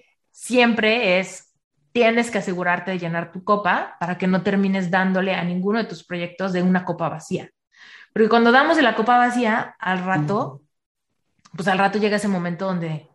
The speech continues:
Speaker 1: decimos, llegamos a esta cosa que en inglés se llaman burnout, ¿no?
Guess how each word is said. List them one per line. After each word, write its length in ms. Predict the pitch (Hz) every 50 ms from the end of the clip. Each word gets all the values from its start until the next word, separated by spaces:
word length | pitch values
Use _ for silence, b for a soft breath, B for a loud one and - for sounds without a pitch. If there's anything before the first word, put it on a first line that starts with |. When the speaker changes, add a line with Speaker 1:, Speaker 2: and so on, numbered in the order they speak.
| _ _ -
Speaker 1:
decimos, 580 | 160 156 - 185 185 180 180 175 - - B B B B B B B B B B _ _ _ _ _ _ _ _ _ _ -
llegamos 420 | 214 220 185 190 202 214 214 185 185
a 120 | 165 190
esta 200 | 185 - 202 196
cosa 280 | - 196 196 196 185 -
que 100 | 185 180
en 100 | 175 175
inglés 260 | 170 170 180 180 175
se 100 | 190 185
llaman 300 | 185 180 185 180 180 170
burnout, 540 | 196 196 208 208 190 156 156 156 156 _ - _ _ _
¿no? 400 | - 175 196 254 339 - - _